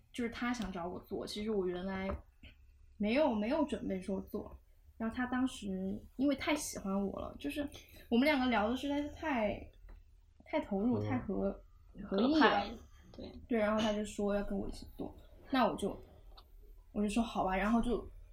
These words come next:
Speaker 1: 后面的灵感或者我们播客的定位，这些都来得非常的快，然后就开始，二月十四号是第一次录音，然后做到现在，然后有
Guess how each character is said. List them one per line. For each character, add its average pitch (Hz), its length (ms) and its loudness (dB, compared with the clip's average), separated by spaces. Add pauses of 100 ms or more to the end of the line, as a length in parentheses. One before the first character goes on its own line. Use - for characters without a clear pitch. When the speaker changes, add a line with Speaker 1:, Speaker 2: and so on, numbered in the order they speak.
Speaker 1:
后 311 100 12
面 262 220 6
的 202 120 6
灵 190 260 2
感 208 240 2
或 220 120 0
者 208 140 0
我 185 80 2
们 185 240 -4
播 196 140 2
客 208 120 0
的 180 100 2
定 - 260 -2
位， 190 160 0
这 196 100 0
些 196 160 -2
都 190 280 0
来 160 200 -2
得 196 80 0
非 185 340 -2
常 185 220 -6
的 - 80 -6
快， - 340 -6 (600)
然 196 120 -2
后 196 80 4
就 202 140 0
开 202 220 -2
始， - 520 -8
二 226 160 4
月 220 80 0
十 202 160 -6
四 - 320 -6
号 202 200 -4
是 196 120 -4
第 202 160 0
一 202 60 2
次 196 160 -4
录 190 240 0
音， 180 140 -4
然 165 100 -6
后 190 140 -6
做 190 200 -6
到 175 320 -4 (280)
现 196 340 -2
在， 180 420 -2 (800)
然 175 80 -2
后 202 140 2
有 196 100 4